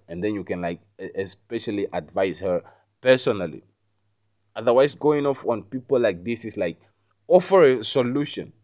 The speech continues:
You understand? You, you, you've been listening to me, how I go off, and I actually go on to dissect the problem, because I know by dissecting the problem and stating it and saying it, I allow myself to open up to the solution,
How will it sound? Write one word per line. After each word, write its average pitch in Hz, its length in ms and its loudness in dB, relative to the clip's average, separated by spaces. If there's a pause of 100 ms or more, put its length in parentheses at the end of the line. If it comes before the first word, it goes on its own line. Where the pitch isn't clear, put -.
(100)
You 139 140 2
understand? 151 480 0
You, 139 120 -2
you, 135 240 -2
you've 151 180 -2
been 147 180 -2
listening 160 340 -4
to 107 120 -6
me, 110 180 -6
how 123 240 2
I 113 100 4
go 110 320 -2
off, 101 280 2 (380)
and 156 220 0
I 127 140 4
actually 131 300 -2
go 120 360 0
on 117 280 -2
to 107 120 -10
dissect 92 720 -6 (400)
the 95 100 -10
problem, 98 720 0 (480)
because 123 380 -2
I 101 120 -4
know 120 280 -2
by 107 160 -2
dissecting 107 600 -6
the 107 80 -4
problem 104 580 -2 (920)
and 143 260 -2
stating 107 460 -4
it 98 200 -12 (100)
and 151 260 -4
saying 101 380 -4
it, 101 100 -8 (560)
I 143 280 4
allow 127 240 4
myself 117 400 -4
to 101 160 -10
open 117 340 -2
up 101 140 -6
to 101 80 -14
the 85 140 -10
solution, 98 640 -8